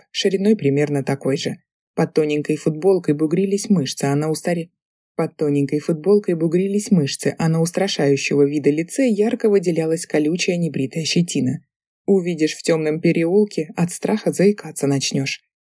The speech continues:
И не скажешь, что ещё желторотый. Тут ситуация, силы много, ума мало. «В чём дело, адепт?» сухо поинтересовалась я. «Давно не был у ректора?»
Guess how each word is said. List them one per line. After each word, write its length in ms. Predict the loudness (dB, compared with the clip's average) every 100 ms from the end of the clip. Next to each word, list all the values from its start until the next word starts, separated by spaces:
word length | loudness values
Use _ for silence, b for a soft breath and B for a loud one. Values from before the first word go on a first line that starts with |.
| 0
И 100 | 6
не 120 | 6
скажешь, 360 | 4 -2 -2
что 220 | -2 2 2
ещё 260 | 2 0
желторотый. 680 | 0 0 0 -2 -2 -4 -8 -12 _ _ _
Тут 220 | 0 0
ситуация, 720 | 0 -2 0 0 -2 -2 -2 0
силы 380 | 0 2 4 4
много, 500 | 4 4 4 2 2
ума 340 | -2 0 -2
мало. 400 | 0 0 -2 -6 -10 _ _ _ _ _
«В 80 | -10
чём 280 | -2 0 2
дело, 360 | 2 2 2
адепт?» 400 | 2 0 -2 -8 _ _ _ _
сухо 360 | -2 0 0
поинтересовалась 920 | -2 -2 -2 -2 -2 -2 0 0 -2 -6
я. 160 | -8 -8 _ _ _ _
«Давно 360 | -2 0 -2
не 160 | 0 0
был 200 | 0 0
у 100 | 4
ректора?» 560 | 4 4 0 -2 -2